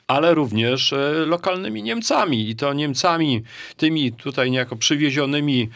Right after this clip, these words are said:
w teczce, przysłanymi przez rząd berliński, jak i Niemcami,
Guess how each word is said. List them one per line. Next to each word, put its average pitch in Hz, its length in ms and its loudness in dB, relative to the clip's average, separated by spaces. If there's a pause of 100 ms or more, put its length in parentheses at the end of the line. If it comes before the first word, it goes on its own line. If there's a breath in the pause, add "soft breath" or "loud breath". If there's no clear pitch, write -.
(100)
w - 120 -14
teczce, 131 720 -2 (680)
przysłanymi 131 800 0
przez 123 260 0
rząd 127 280 0
berliński, 135 640 -2 (300 loud breath)
jak 135 260 -2
i 160 80 -6
Niemcami, 135 800 -2